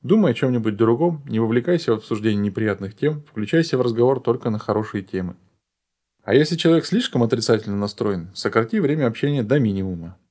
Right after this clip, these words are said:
Это самый простой и базовый уровень исполнения данного приёма. Однако при регулярном его применении в сочетании с развитием внутренней наблюдательности,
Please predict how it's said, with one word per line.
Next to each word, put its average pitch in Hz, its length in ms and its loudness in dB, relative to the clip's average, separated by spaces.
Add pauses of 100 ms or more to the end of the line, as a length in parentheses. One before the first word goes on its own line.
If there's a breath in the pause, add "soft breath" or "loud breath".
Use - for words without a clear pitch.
(920)
Это 135 200 -2
самый 170 280 2
простой 147 400 4
и - 20 0
базовый 127 440 4
уровень 127 340 2
исполнения 110 500 -2
данного 104 360 -2
приёма. 98 520 -4 (460)
Однако 143 380 0
при 135 160 0
регулярном 131 600 4
его 113 180 2
применении 123 680 0
в - 80 -20
сочетании 107 480 -2
с 92 100 -8
развитием 107 480 0
внутренней 104 400 -2
наблюдательности, 101 920 -2